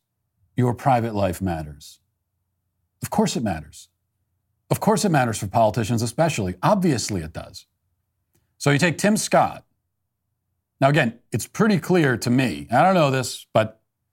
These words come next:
from my perspective, it certainly seems that he is lying about having this girlfriend.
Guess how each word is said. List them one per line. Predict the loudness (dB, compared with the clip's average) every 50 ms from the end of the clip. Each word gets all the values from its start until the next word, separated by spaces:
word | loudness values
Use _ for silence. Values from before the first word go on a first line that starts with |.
| _ _ _ _ _ _ _
from | -2 0 0 2 4
my | 4 4 4 2
perspective, | 0 -2 -4 0 0 0 0 0 -2 -8 -14 -14 -14 -16 -18 -20 _ _ _ _ _ _ _ _ _ _
it | -4 -2 -2
certainly | 0 2 2 2 2 0 -2 -2 -2 0
seems | 0 0 0 2 2 2 2 0 0 -2 0 0
that | 0 2 2
he | 2 2
is | 0 0 0 0
lying | 0 2 4 4 4 2 2 0
about | 0 0 2 2
having | 2 2 2 0 0 -2 -4 -6 _ _
this | -6 -6 -4 -2
girlfriend. | -2 -2 -2 -4 -6 -10 -12 -14